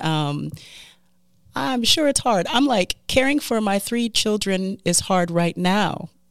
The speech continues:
with a husband, <laughs> you know, like, how much more difficult as a single mom, you know, or as,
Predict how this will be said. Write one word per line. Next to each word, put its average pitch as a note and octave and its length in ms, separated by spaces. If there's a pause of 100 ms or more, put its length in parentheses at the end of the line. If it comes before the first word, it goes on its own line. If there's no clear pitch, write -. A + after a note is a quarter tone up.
(140)
with F3 240
a E3 60
husband, F#3 500
<laughs> A#3+ 120
you E4+ 200
know, D4+ 140
like, G3 500 (300)
how A#3 200
much G#3 280
more F#3+ 220
difficult - 800
as D3 120
a D3+ 60
single F3 340
mom, D#3+ 540
you D#3+ 120
know, D3+ 120
or E3+ 160
as, E3 360